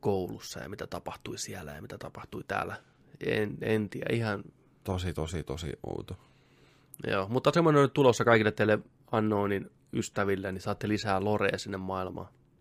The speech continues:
Speaker 2: Joo. Ja siis hyvä homma sillä, että se laajenee. Ei siinä, mut niinku, että yksi peli, jos, jos tää nyt pitää paikkaansa, niin täysin uusi peli liittyen samaan universumiin.
Speaker 1: Kyllä.
Speaker 2: <laughs>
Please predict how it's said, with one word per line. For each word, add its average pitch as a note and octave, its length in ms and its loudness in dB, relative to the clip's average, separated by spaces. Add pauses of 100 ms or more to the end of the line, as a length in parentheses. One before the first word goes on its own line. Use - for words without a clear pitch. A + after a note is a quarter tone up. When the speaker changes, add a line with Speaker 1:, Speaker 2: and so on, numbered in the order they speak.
Speaker 2:
Joo. E2 280 -4 (840)
Ja D3+ 160 2
siis D#3 140 2
hyvä E3 220 6
homma C#3+ 220 4
sillä, C3+ 200 2
että A#2+ 100 0
se B2+ 60 2
laajenee. E2+ 600 6 (260)
Ei F#2+ 160 0
siinä, G2+ 280 0 (200)
mut - 200 -8
niinku, D#2 180 -4
että D2+ 240 -10
yksi - 240 -8
peli, F2 320 0
jos, E2+ 160 -2
jos G#2+ 180 4
tää F2 140 2
nyt F2 100 -4
pitää D#2+ 260 -2
paikkaansa, D2+ 580 -6
niin D#2+ 160 -10 (1000)
täysin A2 340 2
uusi F#2 280 2
peli F2 320 2
liittyen F2+ 400 0
samaan A#2 420 -2
universumiin. F2+ 840 -2 (380)
Speaker 1:
Kyllä. G2+ 320 4 (1900)
Speaker 2:
<laughs> F2+ 80 -4